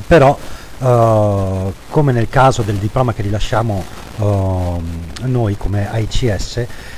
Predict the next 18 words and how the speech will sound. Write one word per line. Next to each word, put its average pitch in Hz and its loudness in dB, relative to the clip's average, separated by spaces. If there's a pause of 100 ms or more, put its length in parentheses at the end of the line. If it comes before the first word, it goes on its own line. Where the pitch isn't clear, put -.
(100)
eh, 107 0
il, 113 -4
il 147 0
percorso - -2
dura 120 -2
circa, 123 0 (340)
eh, 98 0 (120)
quattro 113 0
mesi, 80 -6 (540)
con, 160 2 (300)
fino 165 0
adesso 147 0
era 135 0
solo 139 -2
un 139 -2
incontro, 110 -2
un 113 -2
weekend, 98 -4